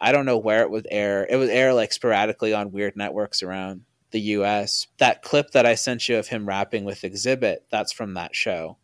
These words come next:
when he started doing his, his late night show on his own, in his own house. So he innovated there. I mean, this guy at one point was worth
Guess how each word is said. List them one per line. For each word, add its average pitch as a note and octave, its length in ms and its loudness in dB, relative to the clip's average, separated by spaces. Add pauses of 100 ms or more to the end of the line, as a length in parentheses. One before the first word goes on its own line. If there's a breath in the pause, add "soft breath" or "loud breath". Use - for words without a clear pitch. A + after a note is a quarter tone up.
(140)
when G#2+ 140 -8
he F#2+ 100 -12
started F#2 320 -6
doing F#2 320 -8
his, F2 560 -8
his G#2 160 -6
late F#2+ 180 -4
night F2+ 200 -10
show F#2 400 -6 (120)
on F#2 80 -12
his E2+ 160 -8
own, F2+ 300 -12 (160)
in A2 80 -10
his G#2 140 -6
own F#2+ 120 -6
house. F2 460 -8 (120)
So F2+ 420 -4
he B2+ 200 -2
innovated G2 580 -2
there. F#2+ 320 -4 (500 loud breath)
I D3+ 80 -2
mean, D#3+ 340 0 (220)
this F3+ 160 2
guy F#3 640 8 (140)
at C3 140 0
one C#3+ 160 0
point C#3+ 480 0 (380)
was B2+ 200 -6
worth B2 480 0